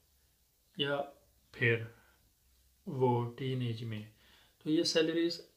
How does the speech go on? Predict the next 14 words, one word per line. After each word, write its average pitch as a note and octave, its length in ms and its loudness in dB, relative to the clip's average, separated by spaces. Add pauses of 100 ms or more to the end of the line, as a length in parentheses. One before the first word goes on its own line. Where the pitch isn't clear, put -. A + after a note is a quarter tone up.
(280)
हर E3 240 2
बंदे C3+ 380 0
के B2+ 140 -8
लिए C3 200 -4
जो B2+ 140 0
है B2 80 0
वो B2 140 -2
government A#2+ 520 -4
की A#2+ 60 -10
तरफ A#2 200 -4
से - 180 -8
announce G#2+ 380 -6
होती A#2 180 -10
है। - 140 -12